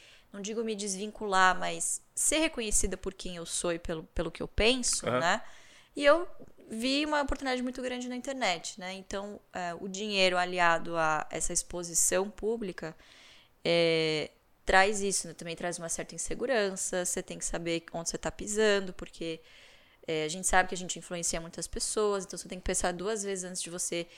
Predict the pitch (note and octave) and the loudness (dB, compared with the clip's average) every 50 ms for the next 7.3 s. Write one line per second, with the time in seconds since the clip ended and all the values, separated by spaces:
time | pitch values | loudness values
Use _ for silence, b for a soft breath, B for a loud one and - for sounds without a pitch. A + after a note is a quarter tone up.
0 | B B B B B F#3 F#3 F#3+ F3+ D#3+ - - F#3+ G3 F#3+ F3+ F3+ F3+ G3+ F3+ | B B B B B -2 -2 -2 -2 -4 -4 -4 -2 -2 -2 -4 -4 -6 -8 -8
1 | F3+ E3+ E3+ E3+ F3 F#3 F#3 F3 E3 E3 E3 E3 E3 E3+ E3 E3+ - F#3 F#3 F#3 | -6 -6 -2 0 2 2 2 2 0 -4 -8 -8 -6 -6 -6 -2 2 4 4 4
2 | F3+ F#3 F3+ - F#3+ F#3 F3+ F3 E3+ F3 G3 A3 A3 B3+ G#3+ F#3+ - - F#3+ F3+ | 4 2 0 2 4 4 4 2 0 -2 -4 -2 2 2 2 2 2 0 0 0
3 | F3+ F3 - - F3 E3 F3+ - - F#3+ F#3+ G3 - G#3 F#3 F3+ F3+ - F3+ F3+ | -2 -4 -8 -10 -10 -10 -8 -2 -2 -2 -2 -2 -4 -4 -4 -4 -4 -4 -6 -4
4 | F#3 - - E3 E3 E3 F3 G3 G3 F3+ F3 E3+ - - F3+ F#3 F#3 F3 F3 E3+ | -4 -6 -8 -8 -10 -8 -8 -8 -8 -8 -10 -8 -8 -8 -8 -8 -10 -10 -8 -10
5 | - - F3+ F3+ - - E3 - - E3 F3 F#3+ G3 F#3+ - E3+ F3 F3+ F3 G#3 | -10 -12 -12 -12 -10 -10 -10 -10 -10 -8 -6 -6 -6 -6 -6 -6 -6 -6 -6 -8
6 | A3+ A3+ G#3+ G#3 F#3+ F#3 F3+ F3 - - F#3+ F#3 G3 F#3+ - G#3 G#3 A3 A3 A3 | -6 -6 -4 -4 -4 -6 -8 -8 -10 -10 -10 -12 -12 -12 -12 -10 -6 0 2 4
7 | G#3+ A3 A3 - - - | 4 4 2 -2 -8 -10